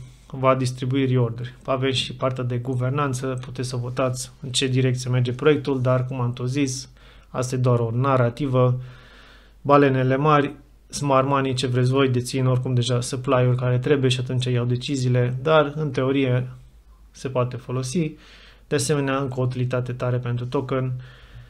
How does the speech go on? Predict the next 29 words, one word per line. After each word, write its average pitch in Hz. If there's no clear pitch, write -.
tokenul 139
Miria 147
va 131
putea 127
fi 127
folosit 131
și -
pentru 131
a 127
cumpăra 127
N 131
F 127
T-uri 131
exclusive 131
lansate 131
sub 127
acest 127
studio 131
Miria 139
și -
hai 151
să -
ne 127
uităm 127
la 127
tokenomics. 123
Până 123
la 123
urmă, 120